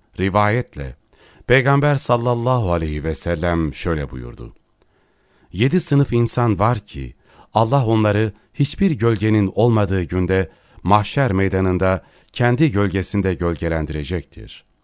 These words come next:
Adil imam yönetici, Allah'a ibadetle yetişen genç, kalbi mescitlere bağlı olan adam, birbirlerini Allah için seven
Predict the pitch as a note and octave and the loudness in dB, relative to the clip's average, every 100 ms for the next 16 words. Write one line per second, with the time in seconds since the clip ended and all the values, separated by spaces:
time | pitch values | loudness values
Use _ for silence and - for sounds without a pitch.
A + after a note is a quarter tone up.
0 | _ _ _ _ _ - - G2+ G#2+ C3 | _ _ _ _ _ -12 2 4 4 2
1 | G#2 F#2 F2+ D#2 D#2 F2+ E2+ F2 D2+ G2+ | 2 2 2 2 0 0 0 -4 0 0
2 | A2 _ _ - - G#2+ A2 B2 C#3 A2 | -2 _ _ -12 0 2 4 2 2 2
3 | G#2+ G#2 G#2+ A#2 - G2+ F#2+ F2 F#2+ E2+ | 2 4 2 0 0 -2 -2 -2 0 0
4 | D2+ F2 G#2+ - - _ - - - C3+ | 0 0 0 -4 -12 _ -20 -20 -2 2
5 | C#3+ D#3+ C#3 B2+ - C3 B2+ B2 G#2 G#2+ | 4 4 2 2 -2 -2 0 2 2 2
6 | A2 G#2+ G#2 E2+ E2+ F2+ G2 A2 - _ | 2 2 2 0 0 0 0 -2 -8 _
7 | - - D3+ A#2 A2 A2+ A2+ A2+ B2 - | -20 -8 0 0 2 2 2 2 2 2
8 | G2 G2 C#3 A#2+ - G#2+ - F#2+ F#2+ F#2+ | 0 2 2 2 0 0 0 0 2 0
9 | F2 | -2